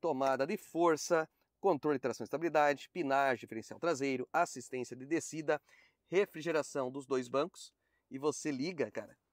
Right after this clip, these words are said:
ele exala aqui por esses furos, ó, a ventilação fria e também nas costas, que fica bem agradável, bem legal mesmo,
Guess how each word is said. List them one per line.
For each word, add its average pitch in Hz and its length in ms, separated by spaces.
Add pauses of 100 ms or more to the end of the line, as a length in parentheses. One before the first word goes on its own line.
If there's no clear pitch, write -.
(160)
ele 147 220
exala 135 580
aqui 127 220
por 123 220
esses 131 280
furos, 185 460
ó, 120 240 (440)
a 123 100
ventilação 143 640
fria 175 600
e 175 80
também 156 360
nas 156 260
costas, 123 680
que 127 140
fica 127 320
bem 120 160
agradável, 117 800
bem 113 160
legal 123 320
mesmo, 101 340